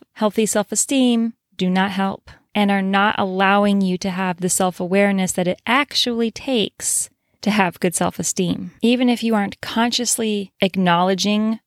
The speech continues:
the dishonesty in what is going on inside your head, your subconscious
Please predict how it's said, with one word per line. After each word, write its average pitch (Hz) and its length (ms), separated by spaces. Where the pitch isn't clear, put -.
the 190 80
dishonesty 196 1300
in 202 160
what 196 200
is 190 140
going 196 280
on 185 160
inside 190 380
your 190 120
head, 175 460
your 202 140
subconscious 220 840